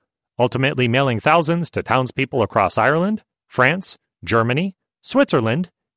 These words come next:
and the U S. Chen thinks Kickstarter has also helped smaller artists bypass film studios and music industry execs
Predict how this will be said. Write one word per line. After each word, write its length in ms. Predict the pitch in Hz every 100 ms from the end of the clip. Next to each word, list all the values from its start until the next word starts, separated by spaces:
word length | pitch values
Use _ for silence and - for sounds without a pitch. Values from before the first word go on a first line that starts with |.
| _ -
and 160 | 123
the 80 | 151
U 240 | 165 180
S. 380 | 143 - - - _ _ _ _ _ _ _ _ _ -
Chen 260 | - 131
thinks 320 | 117 135 143 -
Kickstarter 560 | - 220 - 190 185 185
has 160 | 117 123
also 300 | 175 160 139
helped 340 | 151 - -
smaller 380 | - 202 262 151
artists 500 | 101 127 - - - _
bypass 480 | - 117 - 127 127
film 240 | - 151 151
studios 520 | - 135 139 170 127
and 120 | 101
music 320 | 123 190 165
industry 400 | 160 151 - 147
execs 520 | 135 101 131 180 -